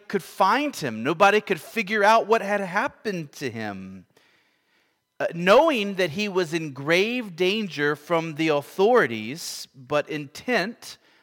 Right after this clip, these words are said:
on continuing his life as normal and just trusting God, Luther had gotten in his wagon to begin the trek home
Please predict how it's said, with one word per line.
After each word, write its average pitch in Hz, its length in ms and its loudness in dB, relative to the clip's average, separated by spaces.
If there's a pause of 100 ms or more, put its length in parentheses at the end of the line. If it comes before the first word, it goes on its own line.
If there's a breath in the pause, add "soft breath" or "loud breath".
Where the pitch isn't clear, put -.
on 135 200 0
continuing 190 720 -4
his 185 200 -4
life 165 460 0
as 208 160 -4
normal 202 560 2
and 131 180 -4
just 135 260 -10
trusting 202 520 -4
God, 185 500 2 (640 loud breath)
Luther 208 520 0
had 160 240 -4
gotten 180 400 2
in 156 100 -4
his 156 180 -4
wagon 156 640 -2 (440)
to 151 200 -8
begin 156 460 -2
the 185 100 0
trek 165 360 -2
home 143 600 -2